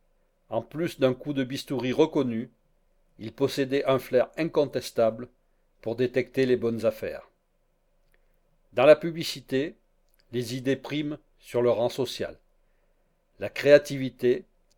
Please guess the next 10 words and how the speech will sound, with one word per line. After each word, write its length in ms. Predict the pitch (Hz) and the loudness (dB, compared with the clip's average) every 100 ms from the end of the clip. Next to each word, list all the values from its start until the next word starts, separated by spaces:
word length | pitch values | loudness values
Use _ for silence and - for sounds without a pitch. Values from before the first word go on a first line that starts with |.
| _ | _
habitait 560 | 127 127 127 131 135 - | -2 -2 -6 -4 -4 -2
Olivier 580 | 139 135 120 120 127 135 _ | -4 -4 -6 -2 -2 -2 _
Sadorlou. 640 | - - 110 113 90 98 - _ _ _ _ _ _ _ _ | -20 -4 -2 -2 -4 -10 -16 _ _ _ _ _ _ _ _
Son 240 | - 110 | -10 -8
talent 400 | 110 120 135 156 | 0 6 8 6
compensait 540 | 147 127 117 123 - 127 | 6 2 4 0 2 4
largement 500 | 135 127 131 131 139 | 4 4 0 2 0
ses 240 | - 120 | 0 -2
origines 540 | 113 110 113 120 120 117 | 0 -2 -4 -6 -4 -4
obscures. 520 | 120 - 107 92 | -6 -10 -14 -14